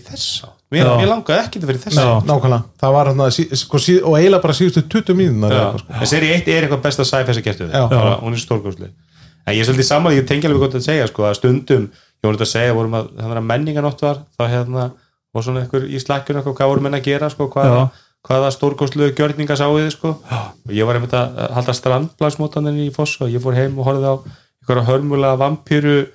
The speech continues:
Speaker 1: mynd með honum
Speaker 2: <laughs> Já.
Speaker 1: þarna Jamie Foxx.
Speaker 3: Nú, ekki,
Speaker 1: Sem, sem
Speaker 3: ekki,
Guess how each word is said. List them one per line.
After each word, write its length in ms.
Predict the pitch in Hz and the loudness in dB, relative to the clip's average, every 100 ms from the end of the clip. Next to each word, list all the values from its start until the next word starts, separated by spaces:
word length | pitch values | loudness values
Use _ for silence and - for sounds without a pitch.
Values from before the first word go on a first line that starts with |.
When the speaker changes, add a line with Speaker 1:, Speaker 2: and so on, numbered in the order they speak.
| - | -4
Speaker 1:
mynd 300 | 139 - - | -2 -2 0
með 320 | 139 113 - | 2 4 6
honum 160 | - 139 | 6 6
Speaker 2:
<laughs> 0 | |
Já. 120 | 135 | 4
Speaker 1:
þarna 240 | 139 139 135 131 - | 4 4 4 2 0
Jamie 320 | 147 156 151 | 0 2 2
Foxx. 460 | - 160 175 - - - 127 160 | 2 2 0 -2 -6 -8 -4 2
Speaker 3:
Nú, 60 | 156 120 | 2 2
ekki, 220 | 120 131 - | 2 0 2
Speaker 1:
Sem, 220 | 160 - - | 0 -2 0
sem 140 | 147 | 2
Speaker 3:
ekki, 160 | 139 165 | 4 4